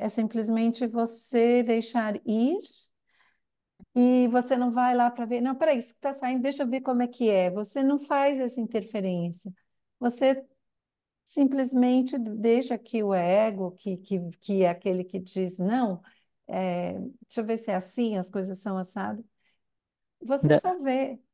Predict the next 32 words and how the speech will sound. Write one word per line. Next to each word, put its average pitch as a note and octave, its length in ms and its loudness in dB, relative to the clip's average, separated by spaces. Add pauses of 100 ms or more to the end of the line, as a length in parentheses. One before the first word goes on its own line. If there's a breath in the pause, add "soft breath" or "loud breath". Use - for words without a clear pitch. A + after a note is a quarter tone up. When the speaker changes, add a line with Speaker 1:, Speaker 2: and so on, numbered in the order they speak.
Speaker 1:
o A3+ 120 -4
que C3 120 2
Speaker 2:
Mm-hmm. F3 60 4
Speaker 1:
tá G3 140 0
saindo. F#3 500 -10 (480)
Speaker 2:
The E3+ 140 6
other A3 160 8
never A#3 280 8
gives D#3 240 6
an C#3+ 100 6
opinion, B2 500 2
"Oh, E3+ 140 2
this E3+ 240 6
is E3+ 140 6
wrong," B2+ 460 0 (580)
you A2+ 120 2
know, C3 280 0 (640 loud breath)
"This D3 220 4
is C#3 160 4 (200)
not C#3 360 2
good." A2+ 340 6 (180)
He C#3 120 2
will E3 180 2
never A#2+ 260 4
say A#2+ 360 2
that. - 240 -2
The B2+ 140 4
other D#3 220 4
just - 540 0 (440)
lets C3 560 0 (380 loud breath)
the C#3+ 140 6
garbage C#3 640 4